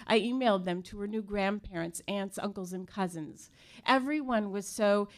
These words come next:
excited, but it was weird, too. We loved this child, or, or, or the idea of her, at least. But all we had to attach our feelings to were the pictures, three little mugshots. I was stressed out and protective,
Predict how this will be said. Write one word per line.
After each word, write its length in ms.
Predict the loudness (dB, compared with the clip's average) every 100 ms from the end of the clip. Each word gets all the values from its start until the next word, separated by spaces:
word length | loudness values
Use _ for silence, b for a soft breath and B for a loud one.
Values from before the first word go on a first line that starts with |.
| B -8
excited, 800 | -6 -2 4 4 4 0 -2 -4
but 120 | -6
it 60 | -4
was 200 | -4 -4
weird, 380 | -2 -2 -2 -4
too. 420 | -2 -2 -2 -6 B B
We 160 | -6 0
loved 420 | 6 8 8 4
this 220 | 0 0
child, 480 | -2 0 2 2 2
or, 180 | 0 2 2
or, 160 | 2
or 280 | 4 6 4 2
the 280 | -6 2 2
idea 440 | 2 0 4 4
of 120 | 2
her, 160 | -2 -4
at 140 | -4
least. 460 | -8 -12 -14 -18 -20 B B B 0
But 140 | 6
all 240 | 10 10 8
we 120 | 4
had 180 | 2 2
to 120 | 0
attach 420 | -2 0 -2 0
our 100 | -4
feelings 520 | -4 -6 -4 -6 -8 -8
to 180 | -8
were 120 | -6 -8
the 100 | -8
pictures, 680 | -8 -8 -12 -12 -12 -16 -12
three 240 | -10 -6
little 260 | -4 -4 -4
mugshots. 840 | -6 -6 -6 -6 -8 -10 -16 -18 _ B B B 4
I 140 | 6
was 160 | 6 0
stressed 440 | 0 2 2 4
out 180 | 4 4
and 140 | -2
protective, 640 | -8 -6 -6 -6 -8 -8